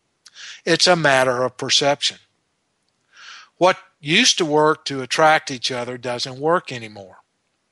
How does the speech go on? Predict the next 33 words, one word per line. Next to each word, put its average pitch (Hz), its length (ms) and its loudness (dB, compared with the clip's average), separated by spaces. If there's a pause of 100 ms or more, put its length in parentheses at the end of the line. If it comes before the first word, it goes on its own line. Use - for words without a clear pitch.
(960)
And 139 140 -4
what 180 160 6
happens 185 500 0
is 127 120 -8
people 190 440 -2
are 127 220 -8 (360)
what 151 200 0
we 151 100 -4
call 135 300 0
white 170 400 2
knuckling, 143 440 -2
and 120 120 -16
they're 135 120 -8
just 170 200 -4
holding 180 480 -2
on 147 260 0
as 120 120 -6
hard 180 240 -4
as 147 120 -4
they 131 140 -4
can, 151 520 -6 (380)
hoping 180 480 2
that 135 140 -4
something 165 420 0
is 127 140 -8
going 139 180 -8
to 120 80 -4
happen 151 480 -2
to 113 100 -12
change 147 500 0
the 135 140 0
other 120 200 -2
person. 170 420 -2